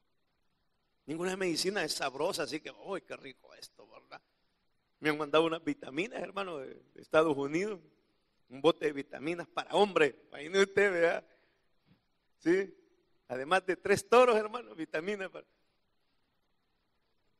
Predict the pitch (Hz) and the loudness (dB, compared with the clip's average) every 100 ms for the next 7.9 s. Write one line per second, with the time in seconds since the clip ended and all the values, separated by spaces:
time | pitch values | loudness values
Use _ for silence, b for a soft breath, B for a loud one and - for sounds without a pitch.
0 | _ _ _ _ _ _ _ - - 170 | _ _ _ _ _ _ _ -8 4 4
1 | 180 170 202 202 - 196 233 233 220 208 | 4 6 6 6 10 12 12 8 4 6
2 | 220 - 240 233 277 240 196 190 202 190 | 6 8 8 8 4 4 2 2 0 -2
3 | 170 170 170 165 165 240 381 311 269 254 | -2 0 0 0 -4 -4 -6 -2 2 2
4 | 240 208 208 214 - _ _ _ _ _ | 0 -6 -8 -8 -16 _ _ _ _ _
5 | _ _ _ _ _ _ _ _ _ - | _ _ _ _ _ _ _ _ _ -6
6 | 185 180 196 180 180 - 156 - 143 - | -4 -4 -6 -6 -6 -6 -8 -2 -2 0
7 | 139 131 - - - 151 127 - 131 | -8 -8 -20 -20 -12 -12 -12 -18 -20